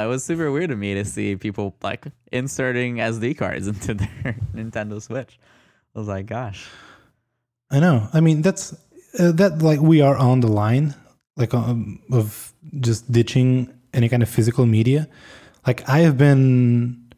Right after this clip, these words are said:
Speaker 2: just downloading all my games since, like, I don't know, midlife of P S three.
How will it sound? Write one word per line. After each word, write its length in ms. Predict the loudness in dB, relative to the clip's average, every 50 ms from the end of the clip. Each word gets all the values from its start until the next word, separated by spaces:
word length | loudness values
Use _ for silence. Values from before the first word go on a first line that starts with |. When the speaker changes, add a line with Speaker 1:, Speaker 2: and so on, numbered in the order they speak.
| _ _ _ _ _ -4
Speaker 2:
just 300 | -4 -4 -4 -4 _ -2
downloading 580 | 0 2 4 4 4 4 4 4 4 2 2
all 160 | 2 2 2 2
my 200 | 2 2 2 2
games 880 | 0 -2 -6 -6 -2 0 2 2 2 2 0 0 -2 -6 -10 -16 -20 _ _ _ _ _ _ _ _ _ _ _ _ _ _ _ _ _ _ -12
since, 240 | -4 -2 -2 0 0
like, 160 | -2 -4 -4 -8 -20 -20 -20 _ _ _ _ _ _ _ _ _ -4
I 60 | 0 0
don't 80 | 2 2
know, 200 | 4 4 4 4
midlife 340 | 4 4 4 4 2 0
of 180 | -2 -4 -4 -2
P 120 | -2 -2
S 160 | -2 -2 -4 -6
three. 400 | -2 0 0 2 0 -2 -4